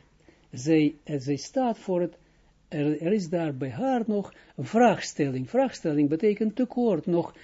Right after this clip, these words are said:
geen gadlut, echt de volle gadlut is. Ja, waar vraag is. Dus zij staat nu op de plaats van Jirsut. Eh, en Jirsut, we hebben herinnerd Jirsut. Jirsut was de plaats van mi.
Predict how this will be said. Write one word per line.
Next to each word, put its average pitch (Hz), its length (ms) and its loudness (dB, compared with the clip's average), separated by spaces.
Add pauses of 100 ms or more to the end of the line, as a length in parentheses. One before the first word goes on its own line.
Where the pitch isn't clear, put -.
(140)
geen 214 440 0 (440)
gadlut, 185 520 0 (140)
echt 185 280 -6
de 139 80 -2
volle 180 520 0 (200)
gadlut 147 560 -2
is. - 240 -20 (320)
Ja, 254 180 -4
waar 190 240 2
vraag 277 340 0
is. - 160 -4 (300)
Dus 151 160 -4
zij 233 140 2
staat 262 400 -4
nu 202 80 -4
op 180 140 -2
de 160 100 0
plaats 180 440 -2
van 170 240 0
Jirsut. 131 760 -2 (840)
Eh, 165 380 8 (960)
en 170 240 2
Jirsut, 233 500 4
we 208 60 4
hebben 202 200 2
herinnerd 214 420 2
Jirsut. 139 420 0
Jirsut 220 420 -2
was 202 180 0
de 202 80 -2
plaats 226 360 0
van 208 240 2
mi. 208 280 6